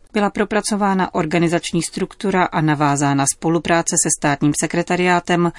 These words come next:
Úřadem pro sdělovací prostředky, Mezinárodní charitou, papežskými akademiemi,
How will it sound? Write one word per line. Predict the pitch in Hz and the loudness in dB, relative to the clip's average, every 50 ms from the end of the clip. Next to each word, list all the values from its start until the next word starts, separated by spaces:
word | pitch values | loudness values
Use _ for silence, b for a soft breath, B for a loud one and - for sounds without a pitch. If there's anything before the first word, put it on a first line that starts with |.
| B B B B B | B B B B B
Úřadem | B 190 190 202 196 185 170 185 180 160 | B -2 0 2 2 2 2 0 0 0
pro | - 175 | 0 -2
sdělovací | 160 160 160 151 139 135 143 139 - - 156 - | -2 0 0 0 0 0 0 -2 -4 -6 -10 -6
prostředky, | - 180 175 - - - 180 175 - - - - 170 170 - - - | -4 -4 -4 -4 -4 -2 -4 -4 -4 -4 -4 -2 0 0 0 -2 0
Mezinárodní | 175 165 165 151 151 151 147 143 139 139 147 143 147 165 156 | 2 4 4 6 6 4 4 4 2 0 0 0 0 0 0
charitou, | - 180 170 170 170 - - 165 160 156 156 180 - | 0 -2 0 0 0 0 2 2 2 2 2 0 -2
papežskými | - 156 - - 151 143 - - - 160 156 156 - | -4 -4 -4 -2 -4 -4 -4 -4 -2 -2 -2 -2 -2
akademiemi, | - - 180 170 160 170 165 165 165 160 160 156 156 | -4 0 0 2 2 4 4 4 6 6 6 4 4